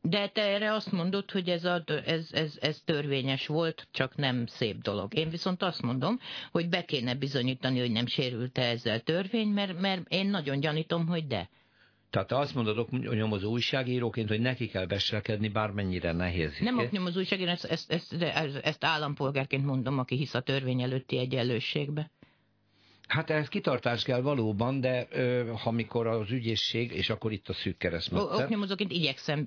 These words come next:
Speaker 1: csinálni, elmenni egy, a falig, ameddig lehetőséget ad, ö, egy, ö, újságíró számára nyilván a nyilvános, ö,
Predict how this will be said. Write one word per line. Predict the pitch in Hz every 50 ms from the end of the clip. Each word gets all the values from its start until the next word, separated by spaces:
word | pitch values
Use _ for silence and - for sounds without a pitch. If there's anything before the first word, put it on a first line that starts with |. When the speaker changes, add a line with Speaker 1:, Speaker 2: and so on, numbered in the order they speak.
| - -
Speaker 1:
csinálni, | - - 135 110 117 110 117 113 117 123 101
elmenni | 98 139 127 127 135 131 131 135 131 135
egy, | 131 131 127
a | - 131
falig, | 127 - 143 127 120 123 120 135
ameddig | 123 127 131 131 135 131 143 135 143
lehetőséget | 135 135 147 139 123 - - 117 113 - - 135 127 139 135 135 - - -
ad, | - 123 123 113 131 123
ö, | 117 104 - 107 123 127 123 110 -
egy, | - 123 123 117 117 123
ö, | 123 90 107 117 123 127 127 120 123 120 113 123 - - - - - -
újságíró | 120 143 131 - 135 120 123 127 127 127 127 117
számára | - - 139 127 113 117 117 107 110 117 117
nyilván | 123 127 120 117 113 113 120 120
a | 120
nyilvános, | 120 123 117 113 110 110 110 104 104 110 113 - - - - -
ö, | 127